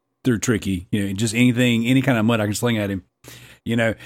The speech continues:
there's been some years where you guys have not been as productive when it comes to beating games and platinuming games, but you have had a heck of a year. Twenty twenty-one, you and Yield both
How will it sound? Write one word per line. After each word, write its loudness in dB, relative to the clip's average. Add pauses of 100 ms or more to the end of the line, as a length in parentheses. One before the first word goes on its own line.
(160)
there's 2
been 4
some 2
years 2
where 2
you 2
guys 2
have 2
not 2
been 2
as 0
productive -2
when -4
it -8
comes 0
to 0
beating 2
games 0
and -4
platinuming 0
games, -6
but -6
you 4
have 0
had 0 (380)
a -4
heck 0
of 0
a -2
year. 0
Twenty 0
twenty-one, 2 (340)
you 4
and 4
Yield 4
both 0